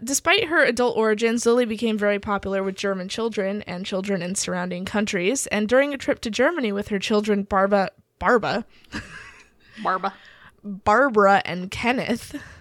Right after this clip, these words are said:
Speaker 1: in nineteen fifty-six, an American woman named Ruth Handler noticed the doll.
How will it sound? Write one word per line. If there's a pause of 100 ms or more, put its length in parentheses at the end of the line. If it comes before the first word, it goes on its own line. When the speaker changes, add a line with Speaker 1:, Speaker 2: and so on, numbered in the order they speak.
(260)
Speaker 1:
in
nineteen
fifty-six,
an
American
woman
named
Ruth
Handler
noticed
the
doll.